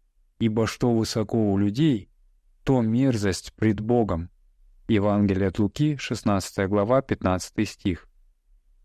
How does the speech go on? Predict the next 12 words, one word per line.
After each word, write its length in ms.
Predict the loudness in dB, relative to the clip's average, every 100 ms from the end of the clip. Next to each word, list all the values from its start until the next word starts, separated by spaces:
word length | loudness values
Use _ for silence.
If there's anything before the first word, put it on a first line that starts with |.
| _
Не 140 | -2 2
будем 340 | 2 2 2
забывать, 440 | 2 2 2 2
что 200 | 0 -6
все 260 | -6 0 0
эти 160 | 2 0
обвинения, 800 | 0 0 0 2 0 0 -2 -4
выдвинутые 680 | -2 0 2 2 0 0
нашим 360 | 0 0 0 0
Господом 520 | 2 0 -2 -4 -2
против 360 | -2 -2 -2 -4
фарисеев, 640 | -2 -2 -2 -2 -2 -8